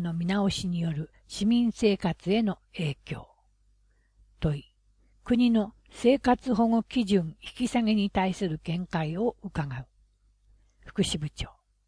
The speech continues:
セーフティーネットとしての機能を確実に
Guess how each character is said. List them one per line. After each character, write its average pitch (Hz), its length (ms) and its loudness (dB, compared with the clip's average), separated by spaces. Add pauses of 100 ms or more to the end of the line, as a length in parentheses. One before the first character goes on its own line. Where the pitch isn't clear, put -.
(520)
セ 269 280 4
ー - 40 4
フ - 100 -4
テ 269 120 -2
ィ 262 100 2
ー 262 40 0
ネ 247 160 4
ッ 233 140 -4
ト 185 120 0
と 175 120 -2
し - 100 -6
て 220 140 2
の 160 140 -4
機 - 180 -4
能 160 320 0
を - 60 -20 (280)
確 220 280 -2
実 233 280 -4
に 262 180 -4